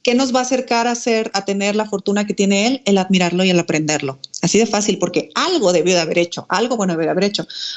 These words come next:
Ahora, este, este tema, sin meternos mucho, eh, es un tema de educación financiera, porque en la biografía,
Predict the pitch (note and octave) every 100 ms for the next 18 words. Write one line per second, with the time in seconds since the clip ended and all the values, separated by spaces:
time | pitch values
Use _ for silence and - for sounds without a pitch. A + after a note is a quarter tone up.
0 | - G3+ G3 E3+ G3+ G#3 C#4+ D4 - A3
1 | - C4+ C4 A3+ A3+ A#3+ A#3+ A#3+ - _
2 | _ - B3 - _ _ - - G3 F#3+
3 | G3 G#3 A#3 A#3 G#3 G#3 A#3 A#3+ - -
4 | - - F#3+ F#3 F3+ F3 F3 E3+ - _
5 | _ _ _ - A3 B3+ A#3+ B3 A#3+ G3
6 | F#3 E3+ F3+ F3+ E3+ E3+ F3 D3+ - -
7 | - _ A3 G3+ G#3 G3 F#3+ F#3+ G3+ G3
8 | F#3 F#3+ F3+ F3 - C#4+ D4+